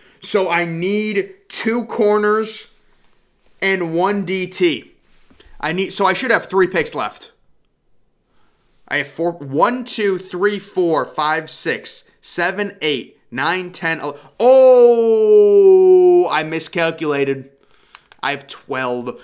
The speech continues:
So I should trade up then. But he, yeah, I kinda, I miscalculated that. I could have gotten Troy Anderson. It's all right. It's, it's no big deal. So I have twelve picks, but I only need to draft eleven. So Martin Emerson is gonna be my C B one.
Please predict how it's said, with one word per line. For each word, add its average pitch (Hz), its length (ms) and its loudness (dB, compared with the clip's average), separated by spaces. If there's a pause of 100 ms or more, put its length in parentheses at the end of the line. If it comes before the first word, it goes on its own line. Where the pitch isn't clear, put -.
So 180 220 -2
I 160 80 0
should 180 220 -8
trade 175 340 -2
up 185 200 -4
then. 202 340 -2 (200)
But 160 140 -2
he, 180 240 -2
yeah, 131 240 -4
I 135 60 -4
kinda, 131 300 -6
I 131 100 -4
miscalculated 123 760 -6
that. 123 240 -6
I 165 100 0
could 190 160 -8
have 156 120 -2
gotten 143 260 -4
Troy 135 300 -6
Anderson. 131 340 -4
It's 185 140 -6
all 147 120 2
right. 127 140 -6 (220)
It's, 220 180 -2
it's 247 220 -4
no 220 120 0
big 175 160 -4
deal. 147 200 -4
So 185 120 -4
I 185 100 2
have 190 140 -2
twelve 151 360 -6
picks, 147 260 -6 (480)
but 151 200 0
I 165 140 2
only 185 220 -6
need 165 140 -4
to 151 60 -6
draft 147 280 -4
eleven. 151 280 -6
So 170 180 -4
Martin 196 340 0
Emerson 185 420 -4
is 160 120 -8
gonna 170 160 -2
be 175 80 -2
my 147 140 -4
C 180 260 -10
B 160 160 -6
one. 175 420 -2